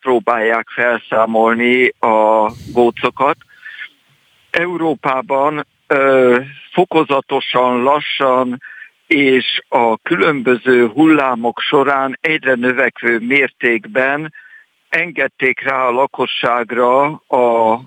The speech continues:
koronavírus variánsokat, ahogy azoknak a megbetegítő képessége csökkent, egyre kevésbé korlátozták a vírus terjedését,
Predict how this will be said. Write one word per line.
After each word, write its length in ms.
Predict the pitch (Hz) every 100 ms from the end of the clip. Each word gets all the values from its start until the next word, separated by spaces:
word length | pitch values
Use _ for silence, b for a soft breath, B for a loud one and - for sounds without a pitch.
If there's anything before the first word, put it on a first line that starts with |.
| -
koronavírus 920 | 151 156 127 127 113 127 113 117 -
variánsokat, 960 | 123 117 127 127 127 - 131 - 151 - - B B B _ _
ahogy 420 | 170 170 156 147
azoknak 840 | 151 135 135 123 - 131 123 - 127
a 200 | - 123
megbetegítő 920 | 120 117 110 127 - 120 113 117 131
képessége 880 | 123 - 135 - 123 - 123 - 117
csökkent, 600 | - 147 - - 143 139 - B B B _ _
egyre 360 | 180 165 120 127
kevésbé 840 | - 147 123 123 113 - 131 135 -
korlátozták 1200 | - 147 127 131 120 - 123 - - 131 139 -
a 120 | 127
vírus 420 | 117 131 113 -
terjedését, 880 | - 151 156 147 135 139 - 147 127